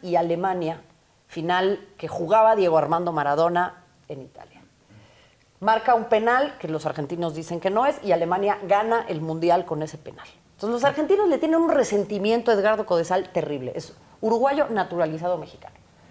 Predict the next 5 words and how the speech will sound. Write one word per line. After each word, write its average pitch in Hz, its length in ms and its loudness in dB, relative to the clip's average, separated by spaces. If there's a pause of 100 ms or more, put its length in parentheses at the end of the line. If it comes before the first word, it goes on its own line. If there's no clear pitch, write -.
(320)
"Como 370 280 6
Edgardo 381 500 4
Codesal, 262 580 2 (540)
árbitro 339 560 4
mexicano, 240 640 0